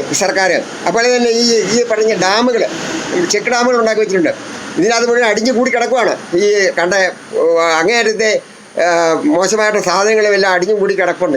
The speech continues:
ചെളിയും മണ്ണും അതുപോലെ തന്നെ ച-, ചത്ത സാധനങ്ങളും അങ്ങനെയുള്ളതെല്ലാം അടിഞ്ഞു കൂടി കിടക്കും. അതൊന്നും മാറി കളയുന്നില്ല. ഇതൊന്നും തടസ്സമാണ്, വെള്ളം ഒഴുകുന്നൊരു തടസ്സമാണ് ഈ ചെക്ക് ഡാമുകൾ. പിന്നെ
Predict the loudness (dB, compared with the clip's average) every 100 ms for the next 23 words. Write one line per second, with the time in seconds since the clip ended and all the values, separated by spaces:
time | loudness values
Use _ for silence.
0 | -2 0 2 2 2 2 0 -2 -8 -12
1 | -4 -2 0 2 2 2 2 0 0 -2
2 | -2 0 0 2 2 2 2 2 2 2
3 | 2 0 0 0 0 0 0 2 2 2
4 | 0 0 0 0 0 -4 -12 -8 -2 0
5 | 0 0 0 0 0 0 0 0 0 2
6 | 2 2 0 0 0 0 0 -2 -2 -2
7 | 0 0 -4 -8 -4 0